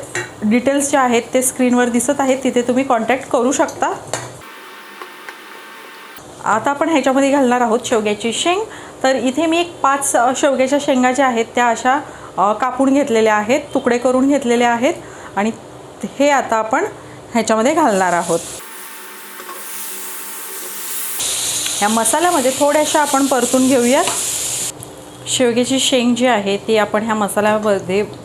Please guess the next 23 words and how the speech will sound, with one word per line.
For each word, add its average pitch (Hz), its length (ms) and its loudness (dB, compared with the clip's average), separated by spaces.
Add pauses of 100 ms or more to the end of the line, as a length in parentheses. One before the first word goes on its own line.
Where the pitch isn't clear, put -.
छान 269 240 0
अशी 254 180 0
परतून 220 420 2
घेतलेली 220 420 2
आहे, 214 220 2
साधारण 214 560 0
एक 220 300 -2
ते 247 60 2
दीड 220 240 2
मिनटं 208 440 2 (400)
बारीक 214 360 0
गॅसवर 254 320 2
ही 247 100 2
परतून 233 440 0
घ्यायची 214 300 2
आहे. 220 260 2 (440)
आता 233 240 0
आपण 320 220 0
ह्याच्यामध्ये 240 400 2
घालणार 214 320 2
आहोत 226 220 2
चवीप्रमाणे 233 840 0
मीठ. 233 280 2